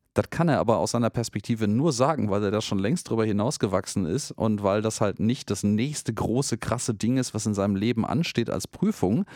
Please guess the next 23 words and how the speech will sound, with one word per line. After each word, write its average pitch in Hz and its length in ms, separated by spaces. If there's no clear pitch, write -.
Ähm, 104 480
und 107 200
mit 107 160
sowas 131 360
müsste 90 280
man 90 160
das 87 180
halt 98 140
an 92 100
der 92 100
Stelle 104 240
vergleichen. 104 460
Deswegen 101 280
ist 110 100
auch 95 160
das 151 240
nämlich 95 280
ein 101 60
völlig 120 360
unangebrachter 110 720
Kommentar, 104 560
weil 95 200
für 135 300